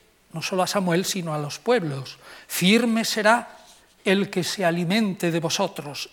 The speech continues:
iluminará al pueblo con sus palabras, mostrará los preceptos a las gentes, a los gentiles,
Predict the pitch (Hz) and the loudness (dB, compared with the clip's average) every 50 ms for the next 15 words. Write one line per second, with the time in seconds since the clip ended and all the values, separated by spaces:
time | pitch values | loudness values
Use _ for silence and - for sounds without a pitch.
0 | - - 185 160 156 151 156 156 160 160 156 156 170 202 233 247 233 214 202 196 | -4 -2 0 0 2 0 0 -2 0 0 0 0 2 2 4 4 4 4 2 0
1 | 202 208 214 233 214 185 185 185 175 - 175 160 - - 262 247 - - - 156 | 0 0 2 2 2 2 0 -2 -2 -4 -6 -8 -6 -8 -8 -10 -10 -10 -8 -4
2 | 156 190 202 196 190 185 180 - - - - - - - - - - 160 160 165 | -4 -2 -2 -2 -4 -6 -6 -6 -12 -20 -20 -20 -20 -20 -20 -10 -2 2 4 4
3 | 170 - - - - 151 160 160 175 202 214 190 170 170 - - - - 147 - | 4 4 0 -6 -4 -2 0 2 2 2 2 2 0 -2 -4 -6 -8 -8 -10 -8
4 | - - 214 214 - - - 135 123 - - _ _ - - - 220 226 185 139 | -4 -4 -4 -4 -6 -14 -14 -14 -14 -16 -20 _ _ -16 -10 -8 -8 -6 -8 -10
5 | - - - - - - 196 190 190 190 185 196 190 196 - - - 185 151 180 | -12 -14 -18 -16 -10 -8 -6 -6 -6 -8 -10 -12 -12 -14 -14 -16 -12 -10 -8 -8
6 | 214 - - 185 170 160 156 - 196 196 190 196 190 - | -8 -8 -8 -8 -10 -8 -8 -6 -6 -6 -6 -6 -8 -12